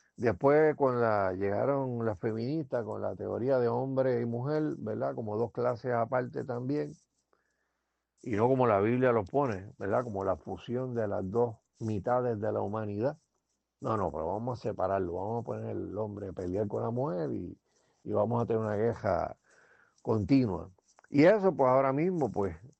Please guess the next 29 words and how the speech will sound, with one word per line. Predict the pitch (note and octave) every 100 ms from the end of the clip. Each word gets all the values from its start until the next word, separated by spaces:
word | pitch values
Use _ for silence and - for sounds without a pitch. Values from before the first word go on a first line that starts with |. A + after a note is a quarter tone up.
| _ _ _
en | - G2+ F#2
Estados | F2+ G2 G2+
Unidos | A2 C#3+ F#3+ D#3
ha |
llegado | A#2 A2 G#2+
al | G#2+
punto | G2+ G3 F#3+ C#3+ A#2 G2+
de, | F#2+
no, | G2+ G#2+ G2
no, | F#2+
ahora | F#2+ A#2+ B2
nos | G#2
vamos | G2+ A2+ B2+
a |
dividir, | B2 G2+ F2 F2 - _ _ _ _ _ -
blanco | A#2 C3 E3 D3 D3 C3+ _ _ _
y | G2+
negro. | G#2 A2 F2+ - - _ _ _ _ - _ _ _ _ _ _
Y | D#3
entonces, | C3+ A#2 F3 D#3+ D#3+ -
de | A#2+ A#2+
ahí | B2+ E3+
surge | D#3+ F3+ E3+ D3 B2
la | A#2 A2+
otra | C3 C#3 C3
categoría, | C3 B2 A#2 G2 F2 E2 E2 E2 -
oprimido | G2+ F#2 G2+ G2+ A2 E3+ F3 E3+ D#3+ -
u | A#2
opresor. | G#2+ G2 G2 F#2 B2 A2 F2